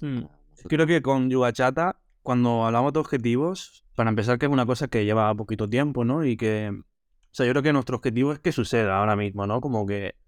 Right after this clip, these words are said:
buscar que se materialice en algo más, pues sería lo, lo ideal, pero creemos que para eso nos faltan unas cuantas ediciones, ¿no? Lo que dices tú, porque al final creo que sí, esto sí que requiere una constancia, ¿no?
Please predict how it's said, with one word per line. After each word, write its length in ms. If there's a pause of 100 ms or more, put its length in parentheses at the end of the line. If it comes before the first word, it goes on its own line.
buscar 540
que 100
se 100
materialice 600
en 60
algo 220
más, 260
pues 180
sería 280
lo, 320
lo 140
ideal, 400 (140)
pero 180
creemos 300
que 120
para 260
eso 520 (280)
nos 140
faltan 560
unas 200
cuantas 260
ediciones, 580
¿no? 240
Lo 120
que 80
dices 220
tú, 120
porque 200
al 60
final 380 (460)
creo 180
que 260 (300)
sí, 160
esto 160
sí 120
que 100
requiere 260
una 280
constancia, 760
¿no? 160